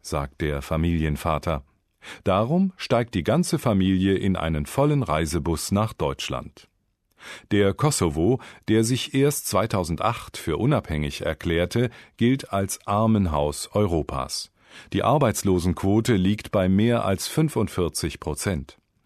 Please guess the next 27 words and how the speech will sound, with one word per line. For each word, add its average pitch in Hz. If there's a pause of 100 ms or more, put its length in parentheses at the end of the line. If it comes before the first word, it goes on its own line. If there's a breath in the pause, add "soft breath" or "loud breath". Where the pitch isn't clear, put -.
(120)
Mehr 95
als 90
vierunddreißig 113
Prozent 117
der 117
Kosovaren 110 (200 loud breath)
leben 107
in 113
Armut, 87 (200 loud breath)
mit 101
einem 104
Einkommen 120
von 95
weniger 123
als 95
einem 127
Euro 104
zweiundvierzig 92
pro 117
Tag. - (540 loud breath)
Zehntausende 123
Menschen 104
reisen 104
inzwischen 107
in 123
den 147
Westen. 76